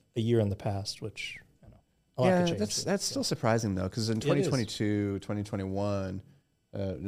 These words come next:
Speaker 2: I mean, nothing's fundamentally changed in the Twin Cities.
Speaker 1: No.
Speaker 2: All, all I have to say is that, like, you look at these reports, and it's good to keep a finger on the pulse, but always just remember that, like, these are just snapshots in time.
Speaker 1: Yeah.
Speaker 2: And
Speaker 1: Well,
Speaker 2: so
Speaker 1: I mean, part of the reason, like,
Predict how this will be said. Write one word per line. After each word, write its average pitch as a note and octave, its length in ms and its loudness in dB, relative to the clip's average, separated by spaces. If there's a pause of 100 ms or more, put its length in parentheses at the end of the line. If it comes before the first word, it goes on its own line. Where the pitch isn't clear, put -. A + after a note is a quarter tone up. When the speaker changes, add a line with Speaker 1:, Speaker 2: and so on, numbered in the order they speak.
Speaker 2:
I B2 80 0
mean, A#2+ 260 0
nothing's B2 320 0
fundamentally F#2 420 -4
changed F2+ 300 -6
in F2+ 80 -8
the - 20 -8
Twin F#2 180 -6
Cities. F#2 280 -6 (240)
Speaker 1:
No. F#3+ 80 8
Speaker 2:
All, F#3+ 60 10
all D#3 200 8
I D3 40 10
have B2+ 100 4
to A2 80 -2
say F#2+ 220 2
is F#2 120 0
that, F#2+ 120 2
like, G2 200 0
you A#2+ 120 2
look A#2+ 160 2
at - 80 -12
these G2+ 180 0
reports, G2+ 320 -2
and A2 60 -2
it's G#2+ 40 -6
good A2 180 0
to G2+ 60 -8
keep A2 160 -4
a G2 60 -6
finger G2 300 -4
on F#2+ 80 -2
the F2+ 80 -4
pulse, F#2 320 -4
but G#2 160 -4
always G2+ 260 0
just - 180 -8
remember F2 460 -6
that, F2+ 220 -6
like, F2+ 180 -6
these F#2+ 200 -4
are F#2 60 -4
just F#2+ 340 -6 (320)
snapshots - 580 -4
in E2 80 -8
time. E2+ 360 -8 (160)
Speaker 1:
Yeah. D3+ 180 0 (140)
Speaker 2:
And G2 120 -10
Speaker 1:
Well, D#3 100 2
Speaker 2:
so D#3 60 -2
Speaker 1:
I - 20 -4
mean, C#3 200 0
part E3 200 2
of D#3+ 60 0
the C#3 80 0
reason, B2 500 -2
like, A2+ 240 0